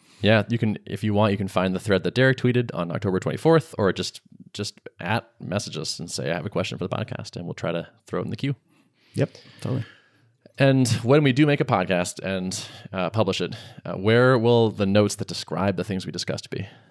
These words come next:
Speaker 2: The notes, the essay, you might say, cor-,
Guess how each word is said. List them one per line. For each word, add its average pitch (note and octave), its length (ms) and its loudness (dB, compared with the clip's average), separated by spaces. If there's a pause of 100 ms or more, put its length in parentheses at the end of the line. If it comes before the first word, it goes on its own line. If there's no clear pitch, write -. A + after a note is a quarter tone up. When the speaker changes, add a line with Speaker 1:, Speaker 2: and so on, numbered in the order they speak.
(200)
Speaker 2:
The C3+ 120 6
notes, C3+ 440 6
the - 180 0
essay, D3 320 4
you G#2 140 4
might G2+ 240 2
say, F#2 480 2
cor-, B2 380 4